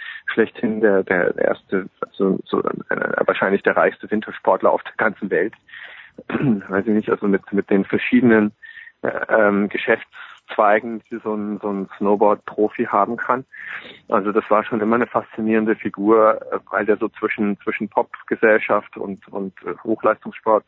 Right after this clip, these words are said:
hin und her schwankte und gleichzeitig ein sehr, sehr anregender Gesprächspartner ist. Ja, ich hab viel über den geschrieben, aber, <clears throat> aber eine Seite drei, glaub ich, glaub ich nicht. Also es war immer, es war immer, also, ja, also das muss man schon sagen, das Snowboarden ist natürlich,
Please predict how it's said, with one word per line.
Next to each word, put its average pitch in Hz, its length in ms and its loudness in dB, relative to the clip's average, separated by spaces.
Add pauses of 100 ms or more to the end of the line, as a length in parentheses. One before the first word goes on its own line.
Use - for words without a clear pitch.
(320)
hin 110 120 -4
und 101 180 -6
her 104 240 4
schwankte 113 720 0
und 98 200 -2 (360)
gleichzeitig 104 520 0
ein 101 120 -6
sehr, 98 160 4
sehr 92 180 4
anregender 101 460 -2
Gesprächspartner - 800 -6
ist. 113 100 -18 (680)
Ja, 95 120 0
ich 101 100 -4
hab 101 120 -8
viel 107 200 -10
über 95 140 -2
den 92 160 -10
geschrieben, 98 340 -4
aber, 92 180 2
<clears throat> - 40 -14
aber 131 340 4
eine 101 140 0
Seite - 240 -6
drei, 92 240 -4
glaub - 200 -10
ich, - 160 -10 (280)
glaub - 180 -10
ich - 120 -16
nicht. - 280 -6 (400)
Also 104 140 0
es - 40 -2
war 131 120 6
immer, 143 320 4
es 120 120 -6
war 123 140 -6
immer, 135 300 -4 (400)
also, 131 160 -10 (320)
ja, 113 140 -10 (260)
also 123 180 -6 (160)
das 135 160 -10
muss 131 140 -8
man 123 300 -4
schon 123 280 -4
sagen, 120 460 2 (500)
das 113 140 -10
Snowboarden 117 500 2
ist 110 180 -4
natürlich, 110 480 0